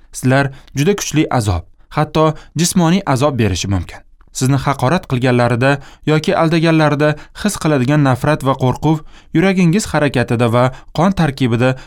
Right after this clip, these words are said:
jiddiy o'zgarishlar keltirib chiqaradi. Shafqatsiz so'zlar, dahshatli hodisalar,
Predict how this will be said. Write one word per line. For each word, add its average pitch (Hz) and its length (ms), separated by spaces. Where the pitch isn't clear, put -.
jiddiy 165 340
o'zgarishlar 127 580
keltirib 104 460
chiqaradi. 90 420
Shafqatsiz 120 640
so'zlar, 123 480
dahshatli 156 500
hodisalar, 131 640